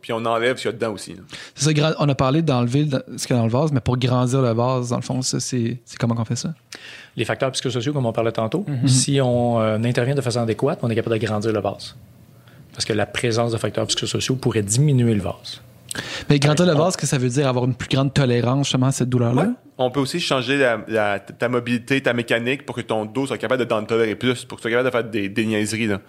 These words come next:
Speaker 1: Fait que, euh, s'il y a quelque, si, si, dans ce cas-là, on peut pas être de, de compensation, là, mais si t'as, t'as une partie qui bouge moins bien, qui fait
Speaker 2: Mhm.
Speaker 1: que l'autre partie bouge plus, puis on le voit physiquement, je te demande de bouger, puis en,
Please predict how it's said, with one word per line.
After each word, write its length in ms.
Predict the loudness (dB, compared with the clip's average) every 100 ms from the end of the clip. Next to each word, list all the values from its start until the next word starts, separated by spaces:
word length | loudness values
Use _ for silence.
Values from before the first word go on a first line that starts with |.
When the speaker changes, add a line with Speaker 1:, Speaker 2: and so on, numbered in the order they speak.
| -20 -20 -20 -12
Speaker 1:
Fait 120 | -10
que, 120 | -4
euh, 280 | -2 -2 -2
s'il 260 | -4 0 2
y 60 |
a 40 | 2
quelque, 200 | -2 -6
si, 200 | -4 -2
si, 340 | 0 0 0 -10 _ _ _ -8
dans 320 | 2 2 2
ce 80 | 0
cas-là, 200 | 2 2
on 20 |
peut 80 | 2
pas 80 | 0
être 80 |
de, 80 | 0
de 140 | -2 -4
compensation, 520 | -4 -4 -2 -2 -4
là, 100 | -8 -6
mais 120 | -6
si 280 | -4 -4 0
t'as, 140 | 0 0
t'as 120 | -2
une 80 | -2
partie 320 | -4 -4 -6
qui 80 | 0
bouge 220 | 0 2
moins 200 | 2 0
bien, 280 | 2 0 -2 -12 _ -2
qui 80 | 2
fait 80 | 4
Speaker 2:
Mhm. 60 |
Speaker 1:
que 40 | 4
l'autre 180 | 4 2
partie 280 | -2 -4 -6
bouge 300 | -4 -6 0
plus, 240 | 0 0
puis 120 | 0
on 100 | 0
le 60 | 0
voit 260 | 0 0 0
physiquement, 500 | -4 -8 -2 -2 -2 -8 -6
je 60 | -2
te 60 |
demande 200 | 0 2
de 80 | 0
bouger, 420 | 0 -2 0 -2
puis 300 | -2 -4 -6 -14 _ _ _ _ -2
en, 160 | -2